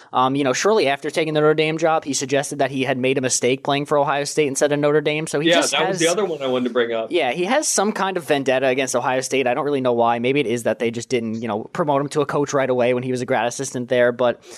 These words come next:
Speaker 1: nonetheless, you know, I've seen a, a bunch of Ohio State's former players coming out today and, and in the last few days kind of, you know, backing Ohio State, saying they, they always went to class. I know Cardale joked that, you know,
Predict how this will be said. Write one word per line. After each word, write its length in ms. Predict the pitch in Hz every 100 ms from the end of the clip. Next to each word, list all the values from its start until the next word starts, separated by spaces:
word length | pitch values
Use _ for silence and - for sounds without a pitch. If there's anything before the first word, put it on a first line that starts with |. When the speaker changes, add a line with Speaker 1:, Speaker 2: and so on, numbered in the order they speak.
| - - 202
Speaker 1:
nonetheless, 420 | 214 165 156 147
you 60 |
know, 60 | 143
I've 120 | 143
seen 180 | - 180
a, 60 | 156
a 180 | 139
bunch 240 | 135 143 143
of 140 | 131
Ohio 280 | 117 139 131
State's 220 | - 135
former 260 | - 135 123
players 300 | - 123 123
coming 280 | 143 123 120
out 160 | 110
today 360 | - 131 127 117
and, 80 | 110
and 200 | 120 117
in 160 | 120
the 80 | 117
last 240 | 123 123 -
few 140 | 123
days 300 | 123 123 127
kind 200 | - 120
of, 100 | 110 - - -
you 40 |
know, 100 | 139
backing 380 | 131 147 - 139
Ohio 260 | 143 139 131
State, 280 | 147 135
saying 220 | 147 131 127
they, 160 | 127
they 180 | - 135
always 300 | 123 135 131
went 140 | 131
to 60 | 127
class. 300 | 139 131 123
I 60 | 123
know 100 | 120
Cardale 460 | 147 131 120 117
joked 360 | 117 120 120 -
that, 180 | 104 104
you 60 |
know, 140 | 113